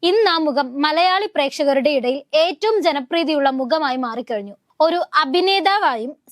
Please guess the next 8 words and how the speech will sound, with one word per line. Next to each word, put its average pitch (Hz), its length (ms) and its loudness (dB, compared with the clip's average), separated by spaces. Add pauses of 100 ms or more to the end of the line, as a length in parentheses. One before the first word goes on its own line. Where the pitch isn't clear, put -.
സംവിധായകനായും 370 1040 -2 (300)
അടുത്ത 339 300 -2 (100)
വീട്ടിലെ 403 280 2 (140)
പയ്യൻ 311 320 0
ഇമേജ് 269 380 0 (160)
ഇപ്പോഴുള്ള 311 720 0
ഏക 311 300 0
നടനായി 262 560 -2